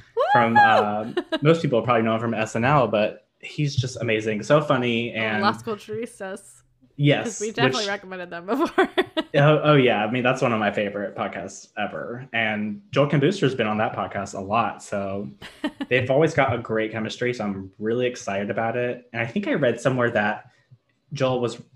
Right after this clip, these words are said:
Speaker 1: talking about the writing of the script, and I may not be a hundred percent correct, but I wanna say he had written it, like, almost four years ago.
Speaker 2: Whoa.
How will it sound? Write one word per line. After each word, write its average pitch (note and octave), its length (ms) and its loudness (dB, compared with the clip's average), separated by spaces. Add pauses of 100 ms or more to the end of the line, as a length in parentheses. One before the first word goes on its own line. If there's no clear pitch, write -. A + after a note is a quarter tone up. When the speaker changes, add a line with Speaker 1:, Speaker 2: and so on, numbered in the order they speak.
Speaker 1:
talking B2+ 380 0
about A2 320 2
the A2+ 80 0
writing A2 420 0
of D#3 100 -2
the F3+ 60 -8
script, F3 380 0
and A#2+ 100 2
I A#2+ 60 4 (280)
may E3 200 4
not A3+ 160 0
be C3 80 2
a A2 60 0
hundred A2 260 -6
percent - 340 -10
correct, - 380 -8
but A2 280 -4 (280)
I B2+ 80 -2
wanna E3 240 0
say C3 220 2
he B2+ 300 0
had A2+ 260 -2
written C#3+ 180 0
it, A#2+ 140 0
like, G#2+ 180 -6
almost A2 300 -4
four A2+ 240 -2
years G#2 300 -2
ago. F3 460 -2 (220)
Speaker 2:
Whoa. A#3 480 -4